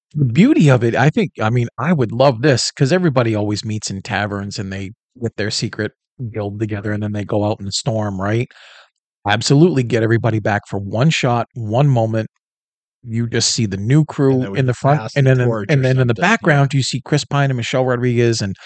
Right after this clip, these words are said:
Speaker 1: and all the others. They, they get up and they're like, "All right, let's go." And you're like, "Well, they're, they're going that way. I
Speaker 2: I mean,
Speaker 1: wonder
Speaker 2: this
Speaker 1: what
Speaker 2: is,
Speaker 1: their quest
Speaker 2: we're,
Speaker 1: is,"
Speaker 2: like,
Speaker 1: you
Speaker 2: not
Speaker 1: know?
Speaker 2: even, uh, reviewing the movie so
Speaker 1: Well,
Speaker 2: much anymore,
Speaker 1: yeah,
Speaker 2: but
Speaker 1: so
Speaker 2: I think it would be, uh, actually pretty cool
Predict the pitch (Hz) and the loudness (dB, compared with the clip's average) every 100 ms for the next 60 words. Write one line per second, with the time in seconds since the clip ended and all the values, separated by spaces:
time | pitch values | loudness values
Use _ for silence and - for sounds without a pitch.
0 | - - _ _ 127 113 - 147 151 135 | -20 -20 _ _ -2 0 2 4 6 4
1 | 131 - 120 113 - 113 107 127 143 113 | 2 0 -4 -6 -8 -6 0 0 0 -6
2 | 117 110 110 - 156 120 - 202 160 107 | -6 -8 -10 -8 -8 -8 -6 -4 -4 -6
3 | - 131 113 104 101 _ _ _ 113 - | -8 -4 -2 -4 -6 _ _ _ -20 -20
4 | 95 123 214 175 _ - - - 190 170 | -8 -4 -4 -6 _ -18 -14 -4 -2 -2
5 | 208 - 90 110 - _ - 170 196 180 | -4 -8 -8 -10 -14 _ -4 2 4 6
6 | 185 208 - 120 104 - 175 175 156 160 | 4 2 2 0 -2 0 2 4 2 2
7 | 165 165 180 156 135 120 113 _ 110 101 | 0 2 2 0 -2 -4 -6 _ -10 -8
8 | 95 95 92 98 90 92 87 85 85 92 | -8 -10 -10 -12 -12 -12 -12 -14 -12 -12
9 | 87 - 82 90 90 92 95 95 - 156 | -12 -12 -4 -2 -2 -6 -6 -8 -4 -2
10 | 175 185 220 196 175 139 135 131 123 120 | 0 2 2 2 0 -2 -4 -4 -4 -6
11 | 113 110 107 113 127 - 139 110 123 110 | -8 -8 -8 -8 -8 -6 -8 -8 -8 -10
12 | - 110 104 101 | -8 -6 -6 -6